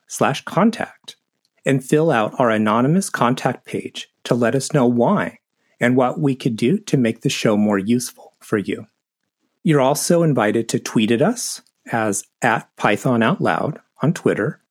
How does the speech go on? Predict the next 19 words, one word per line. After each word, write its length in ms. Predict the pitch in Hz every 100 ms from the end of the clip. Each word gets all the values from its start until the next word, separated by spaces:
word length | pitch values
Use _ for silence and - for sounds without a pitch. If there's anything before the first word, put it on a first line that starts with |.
| _ _ _ _ -
or 180 | 127 127
to 340 | - - -
email 380 | 139 226 208 95
us 400 | 92 - - - _ -
at 260 | 120 123
python 480 | - 120 127 - 135
out 220 | 127 110
loud 420 | 110 117 101 101 - _ _
at 180 | 120 107
gmail 400 | 123 123 113 90
dot 200 | - -
com 320 | - 117 190 _ _ _ _ _ _ _ -
to 120 | -
let 220 | 123 120
us 180 | 170 -
know 160 | 147 123
what 220 | 120 117
you 100 | 123
think 480 | 123 - 107 120